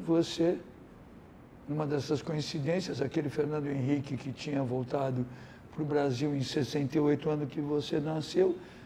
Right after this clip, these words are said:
vira o presidente da República e você vira a cozinheira,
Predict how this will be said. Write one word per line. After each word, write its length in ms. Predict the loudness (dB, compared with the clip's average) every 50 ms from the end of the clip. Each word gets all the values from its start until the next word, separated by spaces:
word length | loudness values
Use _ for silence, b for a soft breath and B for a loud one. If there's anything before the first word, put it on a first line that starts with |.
| B B -10
vira 240 | -2 2 4 4 4
o 20 |
presidente 720 | 4 4 4 4 4 4 2 -2 0 0 0 0 -2 -4
da 160 | -2 0 0 2
República 880 | 4 2 2 2 -2 -4 -2 -2 0 0 0 0 0 2 2 0 0 0 -4 B B B B B B B B -6 2
e 300 | 6 6 8 8 8 8
você 460 | 6 4 2 0 2 0 0 0 2
vira 480 | 0 0 0 0 2 2 2 2 2 -2 -6 -12 -16 -18 -20 -20 -20 -20 -20 -20 -12 -4
a 120 | -4 -4
cozinheira, 960 | -4 -2 -4 -4 -4 -4 -4 -4 -4 -4 -2 0 0 2 2 2 2 0 -2